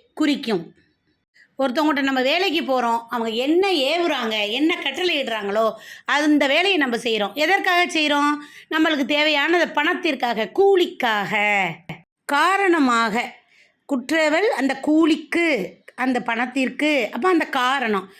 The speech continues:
அதனால அந்த வேலை செஞ்சான், அந்த காரணத்துக்காக அந்த வேலை செய்தான். அப்ப ஆக,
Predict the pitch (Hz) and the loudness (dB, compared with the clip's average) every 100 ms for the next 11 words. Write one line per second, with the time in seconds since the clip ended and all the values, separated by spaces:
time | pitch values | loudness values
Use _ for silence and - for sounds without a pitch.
0 | - 220 285 311 302 339 427 262 226 226 | -10 -2 0 0 0 2 2 2 0 -2
1 | 247 220 196 196 185 190 262 269 262 285 | -2 -4 -4 -2 -2 -2 -4 -2 -2 0
2 | 320 254 262 311 349 403 302 214 214 226 | 0 -2 -2 0 2 2 2 0 0 -2
3 | 214 208 196 196 175 - - - - 190 | -4 -4 -2 -4 -4 -12 -20 -20 -10 -6
4 | 208 208 208 208 - - 202 214 240 220 | -2 0 0 -4 -12 -4 -2 0 0 0
5 | 226 240 349 - | -2 0 0 -2